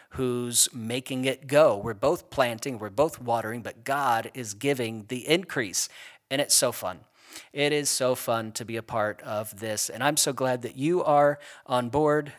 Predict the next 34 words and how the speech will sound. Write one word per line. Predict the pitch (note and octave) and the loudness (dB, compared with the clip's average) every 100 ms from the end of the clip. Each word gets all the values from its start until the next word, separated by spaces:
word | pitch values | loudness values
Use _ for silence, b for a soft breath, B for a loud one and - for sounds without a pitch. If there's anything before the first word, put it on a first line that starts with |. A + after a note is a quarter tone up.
| - | -12
that | A2+ | -6
you're | A#2 | -4
listening, | A2+ C3+ C#3 C3+ C3 C#3 - | 0 0 0 -2 -4 -10 -12
you're | |
following, | G#2 C3 B2+ B2+ B2 B2 A#2+ B B - | -4 2 4 4 0 -4 -10 B B -14
uh, | A#2 G#2+ | -10 -8
you're | A2 | -2
supporting, | - A2+ D#3 E3 E3 E3 E3 - | -2 0 2 2 2 -4 -8 -16
you're | A2+ | -14
praying. | - A#2+ A2+ A#2 - B B B B | -4 -2 -2 -4 -14 B B B B
Talking | E3+ F3 A3 G3 | 4 4 2 2
about | C3 B2+ - | 4 4 2
support, | C3+ - B2+ C3+ - | -2 0 0 0 -4
we | C3+ F#3 | -6 -4
are | - C#3 C3+ C3 | -4 -4 -2 -4
currently | - E3 E3+ - D3+ C#3 | -4 -4 -4 -4 -6 -2
at | B2 A2+ - - | 0 0 -2 -10
seventy-six | - - D3+ D3+ E3+ F3 E3 - - E3 C#3+ - - - | -2 2 4 2 0 -6 -8 -2 0 2 0 -2 -2 -8
percent | C#3+ - A#2+ G2+ B2+ - | -4 0 0 -2 -6 -10
of | A2+ | -10
the | G#2 | -8
necessary | A2 A2+ C3+ C#3 B2+ | -4 -2 0 0 0
budget | A#2 - - B2 - | -2 -4 -2 -6 -8
for | - A#2 | -12 -8
this | A2+ - | -6 -6
mission. | G#2+ - C#3 | -6 -8 -6
So | - - B2+ - B B B B - | 0 4 4 0 B B B B 0
if | G3 G#3+ - | 0 0 -4
you | D#3 E3+ | -2 0
are | E3+ D#3 | 0 -2
not | D3+ C3+ G#2 F#2+ - | 2 2 2 -2 -10
a | C3 A#2+ | -10 -10
regular | A2 A#2 C#3+ D3+ D3+ D#3 - | -6 -2 -2 0 0 -2 0
supporter, | - D3+ - C3 A#2 A2+ D#3+ | 0 0 -8 -8 -6 -6 -8